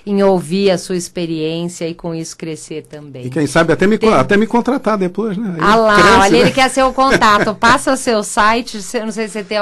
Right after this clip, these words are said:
Speaker 1: já algum livro, Cari.
Speaker 2: Não, vai sair
Speaker 1: Os
Speaker 2: dois livros agora no final do ano, mas ainda não tenho não,
Speaker 1: Quando
Speaker 2: mas eu
Speaker 1: sair o livro, a gente anuncia aqui, tá, Antônio Carlos? Fala o seu site.
Speaker 2: O site é w w w nucleopluri,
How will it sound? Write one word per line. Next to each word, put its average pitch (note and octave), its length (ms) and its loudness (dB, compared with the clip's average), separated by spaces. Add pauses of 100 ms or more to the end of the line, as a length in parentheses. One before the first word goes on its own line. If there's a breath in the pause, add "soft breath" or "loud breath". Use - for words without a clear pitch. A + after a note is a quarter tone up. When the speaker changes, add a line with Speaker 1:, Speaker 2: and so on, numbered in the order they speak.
Speaker 1:
já G3 140 -2
algum F#3 260 -4
livro, F#3 640 -6
Cari. D#3+ 500 -6
Speaker 2:
Não, B2+ 320 4
vai B2+ 160 2
sair C#3+ 200 0
Speaker 1:
Os D3 60 -4
Speaker 2:
dois E3 160 4
livros D3 280 0
agora C#3 220 0
no B2+ 40 -4
final C3 240 -2
do A#2 120 -2
ano, C3 140 0
mas C3 160 -4
ainda C3+ 200 -4
não C#3 100 -4
tenho C3+ 240 -4
não, G2+ 140 -4
Speaker 1:
Quando G#3+ 180 4
Speaker 2:
mas A3+ 80 -6
eu A3+ 60 2
Speaker 1:
sair A3 200 4
o A#3 40 0
livro, A#3 320 0
a A3+ 40 2
gente A3+ 260 -2
anuncia A3+ 440 -2
aqui, G#3+ 280 -8
tá, G3 340 0
Antônio F3+ 300 -6
Carlos? D#3 380 -8
Fala G3+ 200 -2
o G3 40 -8
seu G3 200 -8
site. C#3 560 -8
Speaker 2:
O B2 60 -4
site D3+ 400 0
é C#3 80 -2
w C#3 260 0
w B2+ 220 -2
w D3+ 420 -2
nucleopluri, D#3+ 1040 0